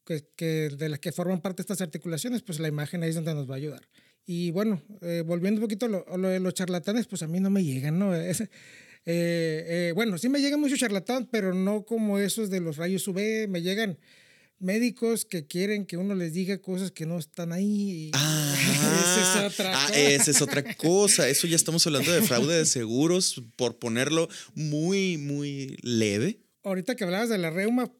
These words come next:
Speaker 1: justo tuve hace unos meses un problema con un reumatólogo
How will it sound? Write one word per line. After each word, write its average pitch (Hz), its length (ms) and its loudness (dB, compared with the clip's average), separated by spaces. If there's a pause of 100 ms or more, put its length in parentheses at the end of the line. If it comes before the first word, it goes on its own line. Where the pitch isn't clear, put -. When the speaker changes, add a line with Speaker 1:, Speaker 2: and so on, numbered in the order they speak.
Speaker 1:
justo 254 440 -2
tuve 233 500 0
hace 190 260 -4
unos 202 220 -2
meses 180 420 -4
un 180 140 -6
problema 190 500 0
con 156 180 -4
un 160 120 -2
reumatólogo 170 920 -4